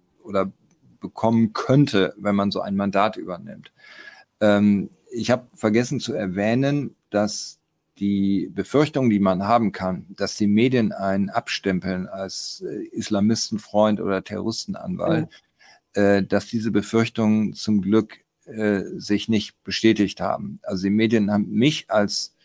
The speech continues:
Speaker 1: in dieser Angelegenheit aktiven Anwalt, äh, nie attackiert. Die haben begriffen, dass ich mich für Dinge einsetze, die selbstverständlich sind für unseren Rechtsstaat. Und, äh, das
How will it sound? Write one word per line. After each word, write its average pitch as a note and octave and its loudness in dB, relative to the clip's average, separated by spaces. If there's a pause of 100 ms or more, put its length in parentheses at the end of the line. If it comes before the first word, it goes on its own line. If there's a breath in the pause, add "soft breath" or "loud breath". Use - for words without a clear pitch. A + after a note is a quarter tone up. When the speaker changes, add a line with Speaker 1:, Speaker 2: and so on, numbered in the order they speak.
(420)
Speaker 1:
in G2+ -2
dieser A2+ 2
Angelegenheit A2 2
aktiven A2+ -2
Anwalt, A2 2
äh, G2 -2 (180)
nie A#2+ 2 (500)
attackiert. C3 2
Die G2+ -2
haben G#2 0
begriffen, B2+ 0
dass G#2 0
ich G#2 -4
mich A2+ -2
für G#2+ 0
Dinge A2+ 4
einsetze, G#2 0
die G2 -2
selbstverständlich G#2 -2
sind B2+ -4
für A2+ -4
unseren A#2 -2
Rechtsstaat. A#2+ -2 (400)
Und, A2 2
äh, G#2+ 4 (520)
das - -2